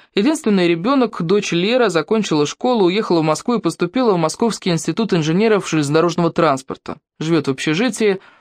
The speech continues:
Супруга Николая Игоревича Мария Натановна, врач-терапевт.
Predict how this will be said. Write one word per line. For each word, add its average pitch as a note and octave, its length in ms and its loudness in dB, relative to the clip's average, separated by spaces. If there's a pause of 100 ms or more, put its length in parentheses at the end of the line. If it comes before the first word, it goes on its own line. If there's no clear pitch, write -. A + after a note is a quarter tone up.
(840)
Супруга A#3 400 0
Николая F3+ 340 2
Игоревича D#3 460 -2
Мария D3+ 320 2
Натановна, G3+ 600 0
врач-терапевт. D#3+ 1080 -2